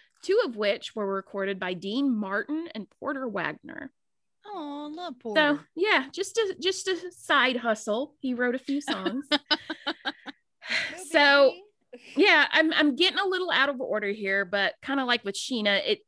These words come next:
Speaker 1: some of this stuff doesn't really, I, I couldn't get a natural flow, so I'm just throwing it
Speaker 2: Yeah.
Speaker 1: in. So when the Korean War broke out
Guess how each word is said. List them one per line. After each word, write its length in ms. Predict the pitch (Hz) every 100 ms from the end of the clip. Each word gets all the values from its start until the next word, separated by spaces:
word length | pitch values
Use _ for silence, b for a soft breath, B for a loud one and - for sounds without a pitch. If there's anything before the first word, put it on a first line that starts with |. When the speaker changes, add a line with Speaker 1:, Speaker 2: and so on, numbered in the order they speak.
| _ _
Speaker 1:
some 260 | - 311
of 60 | 311
this 160 | 294 285
stuff 300 | 302 269 -
doesn't 260 | 262 247 -
really, 420 | 240 226 214 - _
I, 160 | 208 -
I 80 | 196
couldn't 320 | 196 269 214
get 140 | 214 202
a 40 |
natural 400 | 196 196 - 185
flow, 360 | - 165 180 165
so 140 | 190
I'm 60 | 185
just 200 | 180 -
throwing 280 | 190 185 180
it 80 |
Speaker 2:
Yeah. 140 | 175 170
Speaker 1:
in. 100 | 185 B B B B
So 240 | - 262
when 160 | 247 254
the 60 | 247
Korean 640 | 247 220 269 415 415 262
War 280 | 202 202 196
broke 320 | 185 196 190
out 240 | 196 185